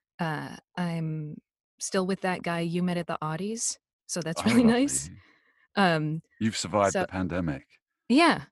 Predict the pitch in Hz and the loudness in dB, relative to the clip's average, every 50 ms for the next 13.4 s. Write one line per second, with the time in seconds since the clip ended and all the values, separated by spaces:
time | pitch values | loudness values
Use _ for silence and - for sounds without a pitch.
0 | _ _ 285 359 302 - - 302 370 349 302 - - 220 202 220 254 254 - 226 | _ _ 2 2 4 4 4 4 4 2 2 0 0 0 0 0 -2 -4 -4 -4
1 | 240 - 254 247 233 254 240 247 262 - 277 269 240 - - - - 320 320 311 | -2 0 0 2 2 2 0 0 0 -2 -4 -4 -2 -2 -4 -4 -6 -6 -8 -8
2 | - - - 156 156 151 147 170 - - - - - - _ _ _ 110 123 139 | -8 -6 -6 -6 -6 -6 -8 -8 -6 -6 -6 -6 -6 -10 _ _ _ -10 -8 -8
3 | 147 151 220 202 - 220 135 98 80 - - 90 82 - - - - - _ _ | -6 -8 -8 -8 -4 0 2 2 2 2 0 -2 -6 -8 -10 -12 -12 -14 _ _
4 | _ _ _ _ _ _ _ _ _ _ _ _ - 175 165 156 156 151 151 - | _ _ _ _ _ _ _ _ _ _ _ _ -6 -4 -4 -2 -4 -4 -6 -8
5 | - - _ _ _ _ _ _ _ - - - 208 190 190 190 185 190 185 180 | -10 -12 _ _ _ _ _ _ _ -10 -6 -2 -2 0 2 2 2 2 0 0
6 | 175 - _ _ _ - - 262 254 226 170 156 147 139 139 143 143 165 175 208 | -2 -6 _ _ _ -4 -2 -2 0 0 -2 -2 -4 -4 -6 -8 -6 -6 -6 -6
7 | 190 - - _ - - 196 190 208 208 208 190 190 185 180 175 170 170 165 - | -6 -8 -12 _ -6 -4 -2 -2 -2 -2 -2 -2 -2 -2 -2 -2 -2 -2 -2 -2
8 | - - - _ _ _ _ _ _ _ _ _ _ _ _ 185 196 196 202 196 | -4 -4 -8 _ _ _ _ _ _ _ _ _ _ _ _ -6 -4 -2 -2 -2
9 | 196 190 190 196 202 202 202 196 185 175 - - - _ _ _ _ _ - 180 | -2 -2 -2 -2 -2 0 0 0 -2 -2 -4 -8 -14 _ _ _ _ _ -6 -6
10 | 180 170 - - 202 233 220 180 170 175 180 180 165 180 170 - _ 185 180 - | -6 -6 -4 -2 -2 -2 0 0 -2 -2 -2 -4 -4 -6 -8 -10 _ -12 -10 -10
11 | - 185 214 277 294 185 147 143 - - _ _ _ _ - 165 156 - 160 151 | -8 -8 -8 -6 -6 -6 -6 -8 -12 -18 _ _ _ _ -10 -8 -8 -8 -8 -10
12 | 180 - 196 - _ _ _ _ _ _ _ _ _ _ _ _ _ _ - 180 | -10 -12 -14 -16 _ _ _ _ _ _ _ _ _ _ _ _ _ _ -2 -2
13 | 165 160 160 156 151 151 131 127 | 0 0 0 0 0 0 -2 -2